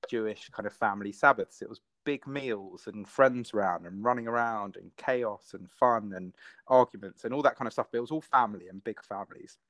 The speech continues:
I think I kind of grew up just assuming that I would have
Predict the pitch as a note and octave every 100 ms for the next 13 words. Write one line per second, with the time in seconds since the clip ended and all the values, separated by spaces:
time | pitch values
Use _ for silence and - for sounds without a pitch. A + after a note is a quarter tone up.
0 | _ _ _ _ - - C#3 E3 F#3 -
1 | E3 D3 - C#3 C#3+ B2 A2 _ _ _
2 | _ _ _ G3+ G3 E3 - D#3 F3 A2+
3 | F#2 G2+ - - A2+ A2 - C3 B2+